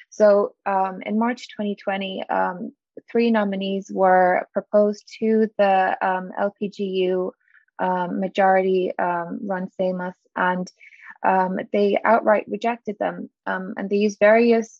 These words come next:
excuses like the pandemic or the three proposed judges were not competent for the role, um, which most constitutional scholars in Lithuania,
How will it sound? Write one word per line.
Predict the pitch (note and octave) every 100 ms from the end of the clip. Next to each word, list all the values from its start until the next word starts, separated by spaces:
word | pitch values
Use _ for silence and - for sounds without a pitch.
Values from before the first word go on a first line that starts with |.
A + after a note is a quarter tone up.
| -
excuses | G3 - - G#3+ - A3 G#3+
like | G3+ F#3+ F#3 -
the | F#3
pandemic | F3 F3+ A3 A3 A3 A3 - _ _ - -
or | G3 G3 F#3+ F#3 - -
the | F#3+ -
three | G3+
proposed | G3+ - G3 F#3+
judges | - F#3+ G3 F#3+
were | F#3 F3+
not | F3+ F3+
competent | - G#3 G#3 G#3 G3 F#3+ - - _ _ -
for | G3+
the | G3
role, | F#3 G3+ G#3 G#3 G#3 -
um, | F#3+ F#3 F3+ -
which | G#3 G#3 G3+ - - - _ _ _ _
most | A3 A3+ A#3+ B3 -
constitutional | - G#3 G#3 - G#3 G#3+ G3+
scholars | - F#3+ F#3+ F#3+ F#3+
in |
Lithuania, | F#3 G3 F#3+ F#3 F#3 F#3 F3+ F3+